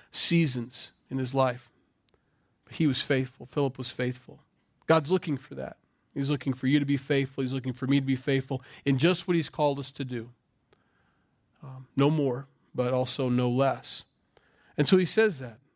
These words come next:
We. He's referring to Apollos and himself, and he's gonna build on that here in verses six through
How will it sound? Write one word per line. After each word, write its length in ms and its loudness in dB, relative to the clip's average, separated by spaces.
We. 440 0
He's 220 2
referring 420 2
to 720 2
Apollos 560 2
and 60 -8
himself, 560 -10
and 80 -4
he's 100 -6
gonna 200 0
build 300 2
on 120 -2
that 120 -4
here 180 -2
in 120 -2
verses 320 -6
six 320 -2
through 200 0